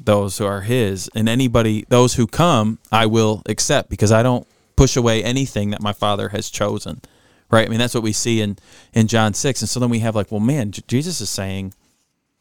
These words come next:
that the Father is the one who sends people to him. But then over here, it sounds like this, like, well, how do we match this together? And now I think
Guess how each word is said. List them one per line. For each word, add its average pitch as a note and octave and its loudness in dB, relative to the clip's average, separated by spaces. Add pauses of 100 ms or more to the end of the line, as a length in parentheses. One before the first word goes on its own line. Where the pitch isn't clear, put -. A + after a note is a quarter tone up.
(300)
that A2+ 2
the G2+ -2
Father C#3 2
is G#2 -4
the G#2 0
one F#2+ 2 (580)
who A2 2
sends G#2 -2
people G2 -4 (100)
to G2 0
him. F#2+ -6 (720)
But C3 4
then B2+ 4
over A#2 2
here, C3 2
it A2+ -6
sounds A#2 -2
like A2+ -2
this, C3 -4
like, G#2 -6
well, G#2 -10
how B2 -4
do D#3+ 0
we B2+ 0 (360)
match A#2+ 0
this A#2 -6
together? A#2 -2
And G2+ -6
now A2+ 0
I A#2+ 2
think D3 -4